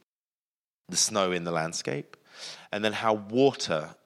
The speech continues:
offers a release from that as the melting of that violence and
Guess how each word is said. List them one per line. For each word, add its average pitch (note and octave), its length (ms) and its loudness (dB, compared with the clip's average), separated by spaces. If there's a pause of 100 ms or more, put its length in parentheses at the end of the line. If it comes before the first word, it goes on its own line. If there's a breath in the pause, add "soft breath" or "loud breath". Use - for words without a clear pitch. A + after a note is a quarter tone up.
offers F#2+ 300 -4
a F#2 60 -4
release F#2+ 400 0
from D#2 220 -6
that C#2+ 220 -6
as - 120 -10
the - 80 -8
melting F#2+ 760 0
of E2 200 -8
that D2+ 240 -6 (400)
violence A2+ 800 0 (520 loud breath)
and F#2+ 500 2